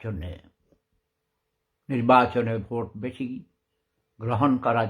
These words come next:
জন্যে মানুষকে মিথ্যা আশ্বাস দেয়। কিন্তু ইমামগণ আল্লাহ এবং রসুলের কথা বলেন, কোরআন হাদিসের কথা বলেন, তারা কোনো মিথ্যা কথা বলেন না, এটা মানুষের বিশ্বাস।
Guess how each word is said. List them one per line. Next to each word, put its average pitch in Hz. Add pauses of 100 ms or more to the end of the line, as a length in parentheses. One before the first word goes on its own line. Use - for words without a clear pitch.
জন্যে 104
মানুষকে 113
মিথ্যা 113
আশ্বাস 107
দেয়। 87 (880)
কিন্তু 120
ইমামগণ 120 (600)
আল্লাহ 127 (220)
এবং 107 (140)
রসুলের 117
কথা 101
বলেন, 98 (460)
কোরআন 127
হাদিসের 110
কথা 104
বলেন, 82 (400)
তারা 127
কোনো 117
মিথ্যা 127
কথা 110
বলেন 104 (120)
না, 90
এটা 120
মানুষের 104
বিশ্বাস। 78